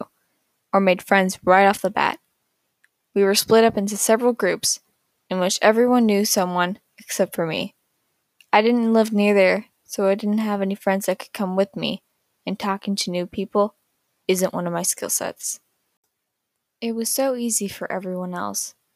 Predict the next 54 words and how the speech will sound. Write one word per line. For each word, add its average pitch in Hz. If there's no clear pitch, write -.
and 202
I 202
felt 208
left 190
out 185
the 180
majority 175
of 175
the 185
time. 175
That 208
first 240
day, 208
I 208
felt 202
so 233
alone, 185
and 185
I 185
didn't 190
talk 196
to -
anyone 175
because 185
I 175
was 175
worried 185
that 175
I'd 170
make 170
a 170
bad 180
first -
impression 185
and 165
everyone 180
would 175
see 175
me 170
as 165
the -
shy 180
one. 170
I 214
knew 247
I 262
couldn't 226
survive 190
the 175
week 180
without 185
talking 175
to -
anyone 202